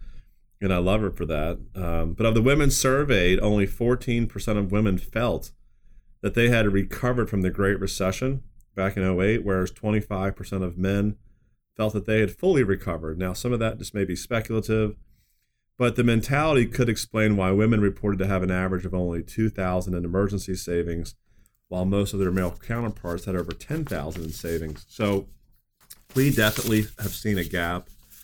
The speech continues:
Uh, another big thing that looms over women when it comes to retirement planning is that healthcare costs for women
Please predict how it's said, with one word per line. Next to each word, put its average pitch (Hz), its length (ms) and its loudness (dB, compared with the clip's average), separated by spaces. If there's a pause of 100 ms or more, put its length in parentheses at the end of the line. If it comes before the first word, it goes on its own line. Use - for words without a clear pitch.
(360)
Uh, 90 200 -6
another 113 360 4
big 104 480 4
thing 98 640 2
that 92 240 0
looms 95 340 2
over 90 240 0
women 92 380 2
when 85 120 -2
it 85 100 -8
comes 90 260 -4
to - 120 -12
retirement 110 520 -6
planning 85 360 -6
is 90 200 -6
that 85 320 -10
healthcare 95 440 -10
costs - 360 -10
for 82 120 -10
women 107 440 0